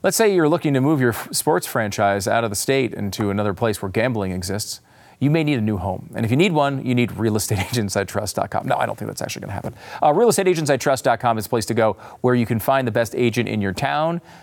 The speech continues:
Uh, whether you're buying or selling a home, doesn't really matter. A lot of people only will get, uh, selling agents, and they're like, "Well, I'm buying, I'll just use the agent of the seller." I don't think that's a great idea. Honestly, you need someone on your side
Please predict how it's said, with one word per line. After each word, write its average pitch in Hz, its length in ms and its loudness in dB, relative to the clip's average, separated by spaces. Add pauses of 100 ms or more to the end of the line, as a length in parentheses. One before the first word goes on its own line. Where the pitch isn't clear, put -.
(120)
Uh, 113 240 2
whether 202 160 2
you're 320 100 4
buying 175 380 0
or 175 40 -2
selling 160 300 0
a 165 60 0
home, 143 220 0
doesn't 196 180 0
really 165 160 2
matter. 117 340 2
A 107 80 2
lot 156 80 4
of 160 60 -8
people - 260 0
only 139 320 2
will 110 140 2
get, 113 240 0 (260)
uh, 113 160 -2
selling 117 420 0
agents, 123 480 -2
and 120 120 -6
they're 104 80 2
like, 101 180 0
"Well, 180 180 4
I'm 113 120 2
buying, 107 340 2
I'll 107 80 4
just 107 160 -4
use 101 200 -2
the 101 120 0
agent 98 300 -2 (340)
of 92 140 -2
the 104 60 -4
seller." 98 360 0 (840)
I 170 140 -2
don't 127 140 0
think 107 100 -2
that's 98 140 -2
a - 20 -10
great 101 160 -2
idea. 98 260 -4
Honestly, 113 320 -2
you 143 60 2
need 180 140 0
someone 143 220 0
on 98 120 -2
your 101 240 0
side 98 440 2